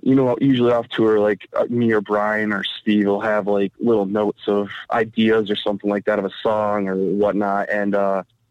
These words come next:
and, you know, we'll be sound checking, getting late in the sound check, and Dylan or Steve will be riffing on the guitar, and they'll come up with a part, and, uh, they'll just kinda, like, keep, keep messing with it throughout the tour. Then when we get home, we go to the studio, we'll have, like,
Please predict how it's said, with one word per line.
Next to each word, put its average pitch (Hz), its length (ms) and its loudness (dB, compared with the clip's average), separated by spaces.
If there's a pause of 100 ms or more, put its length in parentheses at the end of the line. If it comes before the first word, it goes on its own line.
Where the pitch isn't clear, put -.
(400)
and, 107 400 2
you 127 80 4
know, 120 100 4
we'll 110 140 2
be 107 120 0 (100)
sound 113 260 -2
checking, 104 720 0
getting 117 220 0
late 117 120 2
in 95 60 0
the 104 160 -4
sound 110 240 0
check, 107 260 0
and 101 300 0 (160)
Dylan 117 320 2
or 104 80 -2
Steve 113 400 0
will 107 80 2
be 104 160 0
riffing 107 400 0
on 107 80 0
the 101 80 -2
guitar, 101 300 -2
and 101 80 -2
they'll 101 80 -2
come 101 260 -2
up 95 100 -4
with 98 140 -2
a - 40 -4
part, 101 380 -2 (440)
and, 104 340 0
uh, 101 240 2
they'll 107 120 2
just 98 160 -4
kinda, 101 200 0
like, 98 320 -6
keep, 101 240 -2 (180)
keep 104 220 0 (220)
messing 107 400 -2
with 104 180 -2
it 117 140 0 (220)
throughout 98 320 0
the - 140 -20
tour. 120 380 2 (360)
Then 170 140 2
when 156 100 2
we 147 80 2
get 135 160 2
home, 143 240 0
we 131 60 0
go 127 120 4
to 120 120 2
the - 60 -10
studio, 135 680 2 (340)
we'll 127 140 2
have, 120 280 0
like, 104 340 -2